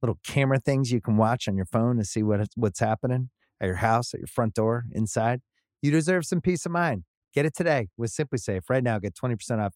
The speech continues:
any new SimpliSafe system with Fast Protect monitoring at simplysafe dot com slash B S.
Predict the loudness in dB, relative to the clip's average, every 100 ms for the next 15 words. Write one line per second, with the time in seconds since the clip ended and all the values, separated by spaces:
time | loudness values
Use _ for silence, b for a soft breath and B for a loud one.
0 | -6 -2 0 0 0 -2 -4 -4 -4 -4
1 | -4 -6 -4 -6 -6 _ b b -8 -4
2 | 2 2 2 -2 -4 -2 0 -2 -2 -4
3 | -6 -6 -6 -4 -6 -2 -4 -2 -4 -4
4 | -6 -8 -2 0 0 -2 -8